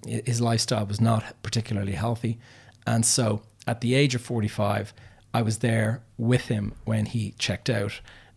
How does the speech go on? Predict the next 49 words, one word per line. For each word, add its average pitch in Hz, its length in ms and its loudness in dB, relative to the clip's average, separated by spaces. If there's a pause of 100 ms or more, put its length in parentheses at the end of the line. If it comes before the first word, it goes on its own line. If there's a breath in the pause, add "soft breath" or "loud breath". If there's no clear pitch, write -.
at 107 240 -2
the, 104 300 0
uh, 101 140 -4 (100)
at 95 100 -6
Vincent's 113 380 0
Hospital. 107 440 -4 (240 soft breath)
Very, 139 340 4
very 110 420 0 (100)
sad. 107 520 -2 (180)
And, 104 400 0
um, 98 260 -2 (400 loud breath)
so 117 240 0
today 123 640 4
I 123 100 -2
would 110 140 0
consider 113 320 0
myself 104 380 -2
pretty 139 180 0
obsessed - 640 0 (260 soft breath)
with 113 220 0
my 107 160 4
health 104 280 -2
and 110 100 -4
fitness. - 360 -4 (200 loud breath)
And 156 120 6
it's 135 120 2
because, 131 420 2 (380 loud breath)
for - 220 0
many 139 280 8
reasons, 120 360 4
but 107 220 -4
one 143 180 6
of 131 80 6
them 113 80 2
is 110 220 2
I 135 100 0
have 113 160 0
five 107 320 -2
kids, 160 420 0 (300 soft breath)
and 120 80 4
I 117 80 6
know 123 140 8
what 110 80 4
it's - 160 -2
like 107 180 0
to - 80 -2
lose 98 220 0
a 98 40 -6
parent, 107 400 0